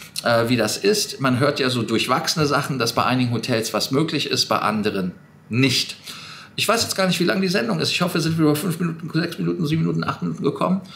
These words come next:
Wenn nicht, müssen wir mal schauen. Also auf jeden Fall ganz wichtig, danke, dass ihr heute dabei wart bei Frequent Traveler T V, der Take-Off-Ausgabe aus Berlin in einer schnellen Nachstammtisch-Sendung. Und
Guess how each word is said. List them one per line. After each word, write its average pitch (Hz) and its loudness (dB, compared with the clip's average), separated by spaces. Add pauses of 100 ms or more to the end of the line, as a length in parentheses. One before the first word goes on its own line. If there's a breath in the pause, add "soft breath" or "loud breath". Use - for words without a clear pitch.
(160 loud breath)
Wenn 131 2
nicht, 170 2 (1000)
müssen 117 2
wir 120 4
mal 117 2
schauen. 87 2
Also 135 2
auf 107 0
jeden 147 0
Fall 120 0
ganz 117 -2
wichtig, 127 -2 (340 loud breath)
danke, 151 2
dass 139 4
ihr 135 2
heute 139 2
dabei 135 2
wart 131 0
bei 113 2
Frequent - -2
Traveler 107 0
T - -4
V, 170 0
der 101 0
Take-Off-Ausgabe 104 -2
aus 175 2
Berlin 131 0 (420 loud breath)
in 104 -2
einer 98 0
schnellen 135 2
Nachstammtisch-Sendung. 104 -2 (460 loud breath)
Und - 0